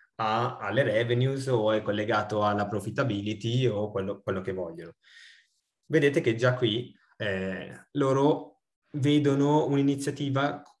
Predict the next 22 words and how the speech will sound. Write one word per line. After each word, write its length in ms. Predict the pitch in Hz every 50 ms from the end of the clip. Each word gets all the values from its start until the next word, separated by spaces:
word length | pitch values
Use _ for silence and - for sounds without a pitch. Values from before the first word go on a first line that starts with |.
| _
come 240 | - - 139 139 139
K 80 | 139 131
R 680 | 120 113 104 95 98 98 98 98 95 95 - - _ _
in 120 | 123 117 120
questo, 320 | - 104 - - 120 117
in 120 | 113 110
quest'altro 500 | 110 113 107 - 117 120 120 120 - 120
metodo 320 | 120 117 110 - 117 110 110
che 100 | 113 107
trovano 280 | - 107 104 104 104
su 140 | 101 - 107
Google. 480 | 98 95 92 92 92 92 90 92 - _ _ _ _ _ _ _ _ _ _ _ _ - -
E 120 | 127 123
K 80 | 127 151
R, 460 | 151 127 117 110 113 - 131 143 147
ricordiamolo, 420 | 123 107 - 120 120 113 120 127 117
è 80 | 104
parte 280 | 104 110 107 117 - 110
di 80 | 104
un 60 | 104 107
obiettivo, 460 | 98 95 104 104 - 196 139 120 -
quindi 320 | - 123 107 107 104 -